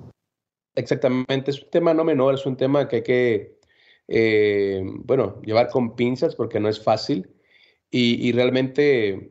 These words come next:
eh, al hablar de, de gripe y al hablar de, de, de, de una influenza en un grupo cerrado, una concentración, es, es un tema no menor, ¿no? Porque aparte que van a jugar, aparte que van a estar en contacto con otros jugadores, pero realmente también no sabemos co-,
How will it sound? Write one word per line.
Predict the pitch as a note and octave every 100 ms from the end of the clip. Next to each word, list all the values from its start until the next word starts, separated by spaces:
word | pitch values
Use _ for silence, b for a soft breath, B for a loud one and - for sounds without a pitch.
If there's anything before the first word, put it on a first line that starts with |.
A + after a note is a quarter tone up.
| -
eh, | A2+ B2
al | B2
hablar | A#2 A#2 B2
de, | C3 B2
de | A2 G#2
gripe | G#2+ A#2+ A#2 B2+ A#2+ F#2+
y | G2+
al | G2+
hablar | G2 G#2 A#2
de, | B2 A2+ G2
de, | G2 F#2+
de, | - F#2+ F#2+
de | F#2 G2+
una | A2
influenza | A#2 A#2 A#2 A#2+ A#2+ A#2 G2 F#2 b b _
en | B2+ A#2+
un |
grupo | B2 B2+ C3+
cerrado, | A#2 A2 A2+ A#2
una | G#2+ A#2
concentración, | A#2+ A#2 A2 G2+ G2 - A#2 B2+
es, | A2 -
es | A2+ A#2
un | G#2+
tema | A2+ A2
no | G#2+
menor, | G2+ G#2+ G2+
¿no? | G2 G2
Porque | G2 G#2 - b b b b
aparte | - B2+ C#3 D#3
que | C#3
van | B2
a | C#3
jugar, | C#3 B2 C3+ F#3+ -
aparte | A2+ A#2 C3
que | B2+
van | A2 A2+
a | B2 A2
estar | G#2+ A#2
en | A#2+
contacto | A#2 A#2 A#2
con | A2+ G#2+
otros | A2+ C#3
jugadores, | - A#2 A2 G#2+ E3+ - - _ _ _ _ _
pero | A#2
realmente | A2 A#2 C#3
también | C3+ A#2+
no | B2
sabemos | A#2+ B2
co-, | - -